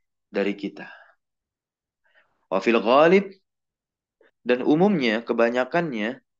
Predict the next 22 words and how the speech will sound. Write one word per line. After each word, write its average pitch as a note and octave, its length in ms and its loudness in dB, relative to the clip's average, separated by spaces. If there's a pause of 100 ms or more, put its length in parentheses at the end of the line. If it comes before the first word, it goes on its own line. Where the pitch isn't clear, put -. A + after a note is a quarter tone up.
(240)
takunu D3+ 480 0
masbuqatan, C3+ 840 -2
dia A#2+ 240 -2
itu D#3 220 -6 (1700)
didahului, C3+ 960 2 (580)
ya, A2 380 -8 (100)
naam, A#2 560 -4 (400)
biha C3 1040 4
it D3 220 -4
tanbih. D3+ 420 -4 (1200)
Naam, G2 240 0
ya, A#2+ 140 2 (140)
dengan B2+ 320 0 (120)
ha C#3 560 2
tanbih. G#2 460 -6 (1040)
Nah, F#2+ 100 -6
ini A#2 160 -4
kita B2+ 240 0
harus B2+ 160 -2
bacanya A2 640 -2
apa? B2+ 240 -6
Panjang, A#2 400 -4